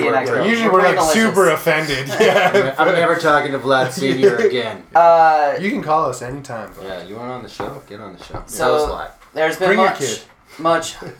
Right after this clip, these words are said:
Speaker 1: hullabaloo about the Tampa Bay Rays and their, uh, affinity for doing bullpen days. And all, apparently this is a, it's a big thing. Everyone is very worked up about it. The traditionalists in baseball hate it.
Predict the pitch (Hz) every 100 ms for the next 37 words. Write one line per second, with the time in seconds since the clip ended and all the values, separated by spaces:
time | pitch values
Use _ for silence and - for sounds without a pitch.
0 | - - 180 170 156 151 147 143 139 135
1 | 135 131 135 135 127 123 143 139 131 135
2 | 131 127 123 123 117 - 120 117 117 117
3 | 117 117 113 110 107 107 107 110 - -
4 | - - 117 - 139 127 123 113 123 117
5 | 113 113 110 123 127 127 123 120 120 113
6 | - _ _ _ _ _ - - - 120
7 | 113 107 107 117 117 113 120 117 120 117
8 | 113 107 98 107 101 - 113 - 110 -
9 | 113 107 104 - 107 104 101 98 - -
10 | 98 - 117 107 101 101 107 101 98 98
11 | 98 95 101 98 95 95 - 117 113 107
12 | 113 104 - - 92 - 98 95 95 -